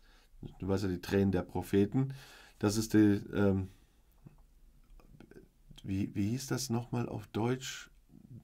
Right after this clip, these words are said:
Orb, das waren ja Tränen der Propheten, sagten die Bajoraner,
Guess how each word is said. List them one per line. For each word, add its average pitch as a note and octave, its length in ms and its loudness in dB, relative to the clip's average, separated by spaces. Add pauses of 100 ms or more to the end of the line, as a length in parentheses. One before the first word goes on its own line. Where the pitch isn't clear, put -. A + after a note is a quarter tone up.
Orb, A2 360 -2 (240)
das G2 180 -2
waren G2+ 140 2
ja G#2 100 2
Tränen G2+ 320 0
der G2+ 80 2
Propheten, G2 460 -4
sagten G2 260 -6
die G2 60 -2
Bajoraner, F#2 640 0